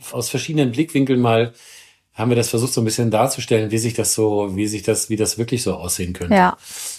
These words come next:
Speaker 1: Und, ähm, ja, genau, was, äh, bin ich auch gespannt, ob jemand schreibt, "Ach so, ja, in dem Fall,
Speaker 2: Komm ich mal doch nicht
Speaker 1: äh,
Speaker 2: mit.
Speaker 1: würde ich vielleicht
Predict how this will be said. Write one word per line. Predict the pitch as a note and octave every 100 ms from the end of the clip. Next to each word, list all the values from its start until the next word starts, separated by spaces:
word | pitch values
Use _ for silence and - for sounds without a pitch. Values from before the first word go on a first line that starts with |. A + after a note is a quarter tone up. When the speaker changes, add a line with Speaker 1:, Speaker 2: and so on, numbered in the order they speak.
| _
Speaker 1:
Und, | G2+ F#2+ F#2 F#2
ähm, | F#2 F2 F2 F2 - _ - _ -
ja, | E3+ F3+ F3+ E3+
genau, | C3+ C3+ C#3
was, | C3 B2+ -
äh, | C#3
bin | B2+ D#3+
ich | D3
auch | D3+
gespannt, | C3+ - A#2+ D#3+ - - - _ -
ob | A2+
jemand | B2 A#2 A#2+
schreibt, | - B2+ C3 -
"Ach | B2
so, | - E3+ A#2
ja, |
in | G#2 F#2+
dem | A2 D3+
Fall, | - C#3 C#3
Speaker 2:
Komm | G#3+ G#3+
ich | -
mal | F#3+ F#3+ F#3
doch | F#3+ -
nicht | F3+ G#2+
Speaker 1:
äh, | G3+
Speaker 2:
mit. | -
Speaker 1:
würde | -
ich | -
vielleicht | C#4+ A3 E4 E4+ F4